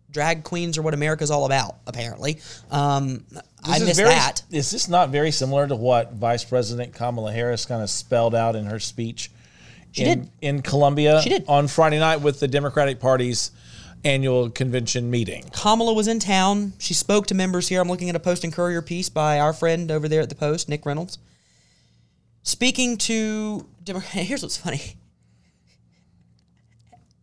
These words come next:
Speaker 1: It said that the Palmetto State was a critical component of her run for president.
Speaker 2: She lost here.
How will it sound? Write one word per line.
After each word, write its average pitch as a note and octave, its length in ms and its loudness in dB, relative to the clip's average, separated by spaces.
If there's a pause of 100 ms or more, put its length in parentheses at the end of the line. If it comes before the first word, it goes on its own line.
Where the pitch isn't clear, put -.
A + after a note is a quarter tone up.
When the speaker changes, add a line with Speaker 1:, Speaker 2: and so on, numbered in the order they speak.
Speaker 1:
It - 180 -10
said C4+ 260 0
that F#3+ 80 -10
the G3+ 80 -2
Palmetto E3+ 340 -2
State E3 180 -2
was C#3 120 -4
a C3+ 60 -4
critical D#3+ 340 -2
component C#3+ 500 -6
of C3+ 120 -6
her C#3+ 160 -2
run C#3+ 220 0
for D3+ 80 -14
president. D3 520 -2
Speaker 2:
She - 200 0
lost G#2+ 320 0
here. G#2+ 220 0